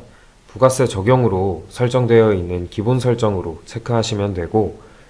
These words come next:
부가세율이 적용되지 않는다면 직접 입력을 체크하고 부가세율 미적용으로 선택해 주시면 되겠습니다. 마지막으로 거래처 계층 그룹 항목입니다. 거래처 계층 그룹은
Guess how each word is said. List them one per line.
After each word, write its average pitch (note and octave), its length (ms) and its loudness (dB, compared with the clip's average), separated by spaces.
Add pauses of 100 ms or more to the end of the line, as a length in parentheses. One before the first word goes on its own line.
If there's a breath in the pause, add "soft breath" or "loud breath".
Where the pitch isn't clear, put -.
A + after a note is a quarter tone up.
(140 loud breath)
부가세율이 C3 640 2
적용되지 A2+ 540 2
않는다면 F2 600 -4 (460 soft breath)
직접 G#2+ 400 0
입력을 F#2+ 340 -2
체크하고 G#2+ 720 -2 (300)
부가세율 A2+ 540 2
미적용으로 F#2 800 0
선택해 A#2+ 420 -4
주시면 F#2 460 -6
되겠습니다. E2 720 -8 (1300 loud breath)
마지막으로 A2 1000 0
거래처 G#2 600 -2
계층 B2 420 -4
그룹 A2 360 -4
항목입니다. G2 840 -2 (680 soft breath)
거래처 C#3 500 4
계층 C3+ 380 -4
그룹은 G2+ 560 -2